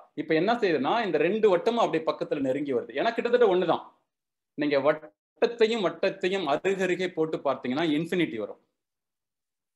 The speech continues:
Infinity என்பது எல்லை இல்லாதது.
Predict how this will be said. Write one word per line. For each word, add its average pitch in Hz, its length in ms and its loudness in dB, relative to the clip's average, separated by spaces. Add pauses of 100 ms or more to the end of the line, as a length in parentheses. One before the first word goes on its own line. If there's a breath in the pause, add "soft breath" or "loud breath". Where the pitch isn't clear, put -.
(1300)
Infinity 185 640 0
என்பது 127 400 -2 (100)
எல்லை 123 280 -2
இல்லாதது. 113 480 -4